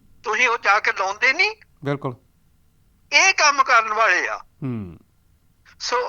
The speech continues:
Speaker 1: ਇਹ ਆਪੋ ਆਪਣੀ ਅਕਲ ਆ, ਆਪੋ
Speaker 2: ਜੀ।
Speaker 1: ਆਪਣਾ ਸੋਚ ਆ।
Speaker 2: ਜੀ।
Speaker 1: ਤੇ ਅਸੀਂ ਇੱਕ ਬੇਨਤੀ ਕਰ ਸਕਦੇ ਹਾਂ, ਅਸੀਂ ਜਾ ਕੇ ਲੜ ਨਹੀਂ ਸਕਦੇ।
Speaker 2: ਬਿਲਕੁਲ, ਬਿਲਕੁਲ। ਬਿਲਕੁਲ,
Speaker 1: ਨਾ
Speaker 2: ਧੰਨਵਾਦ।
Speaker 1: ਸਾਨੂੰ ਚਾਹੀਦਾ।
Speaker 2: ਜੀ, ਜੀ, ਧੰਨਵਾਦ ਕਰਦੇ ਹਾਂ ਸੋਤਾ ਸਾਹਿਬ ਤੁਹਾਡਾ, ਜੋ ਸਮਾਂ ਕੱਢਿਆ ਤੁਸੀਂ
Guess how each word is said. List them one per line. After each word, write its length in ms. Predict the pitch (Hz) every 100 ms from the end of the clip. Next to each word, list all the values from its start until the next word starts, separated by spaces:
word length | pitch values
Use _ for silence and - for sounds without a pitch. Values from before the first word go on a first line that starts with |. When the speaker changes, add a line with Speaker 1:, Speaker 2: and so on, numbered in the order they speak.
| - -
Speaker 1:
ਇਹ 420 | - 240 269 262 -
ਆਪੋ 320 | 233 190 -
ਆਪਣੀ 440 | 247 226 220 208 196 147
ਅਕਲ 280 | - 131 127
ਆ, 260 | 165 - -
ਆਪੋ 180 | 165
Speaker 2:
ਜੀ। 100 | 127
Speaker 1:
ਆਪਣਾ 360 | 175 - 160 156
ਸੋਚ 460 | - - 262 127 -
ਆ। 220 | 214 359 -
Speaker 2:
ਜੀ। 160 | 139 - - _
Speaker 1:
ਤੇ 180 | 480 - -
ਅਸੀਂ 520 | 190 - 277 262 240 - _ -
ਇੱਕ 200 | - -
ਬੇਨਤੀ 640 | - - 135 131 - 240 262
ਕਰ 200 | 196 143
ਸਕਦੇ 480 | - 127 - 196
ਹਾਂ, 60 | 247
ਅਸੀਂ 200 | 247 240 -
ਜਾ 140 | 151
ਕੇ 200 | - 196
ਲੜ 280 | 208 139 131 120
ਨਹੀਂ 120 | 143
ਸਕਦੇ। 320 | - 170 -
Speaker 2:
ਬਿਲਕੁਲ, 320 | 147 151 151
ਬਿਲਕੁਲ। 280 | 131 127 135 - _ _ _ _ _ _
ਬਿਲਕੁਲ, 260 | 170 175 208 - -
Speaker 1:
ਨਾ 60 | 160
Speaker 2:
ਧੰਨਵਾਦ। 220 | 160 143
Speaker 1:
ਸਾਨੂੰ 240 | 240 233
ਚਾਹੀਦਾ। 500 | - 151 170 113 - - 135
Speaker 2:
ਜੀ, 180 | 156 127
ਜੀ, 120 | 110
ਧੰਨਵਾਦ 360 | - 165 175
ਕਰਦੇ 180 | 170 180
ਹਾਂ 80 | 185
ਸੋਤਾ 180 | 180 185
ਸਾਹਿਬ 160 | 185
ਤੁਹਾਡਾ, 260 | 185 170 180
ਜੋ 120 | 160
ਸਮਾਂ 260 | 156 151 156
ਕੱਢਿਆ 280 | 156 156 156
ਤੁਸੀਂ 360 | 151 160 160